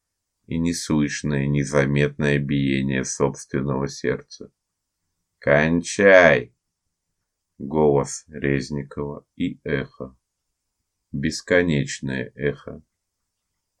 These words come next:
между словом и выстрелом. Выстрелы на мгновение оглушили, боль с чернотой оборвали вздох.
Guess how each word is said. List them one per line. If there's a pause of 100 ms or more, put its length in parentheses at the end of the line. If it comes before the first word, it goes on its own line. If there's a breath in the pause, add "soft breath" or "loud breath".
(200)
между
словом
и
выстрелом. (720)
Выстрелы (840)
на
мгновение
оглушили, (480)
боль
с
чернотой
оборвали
вздох.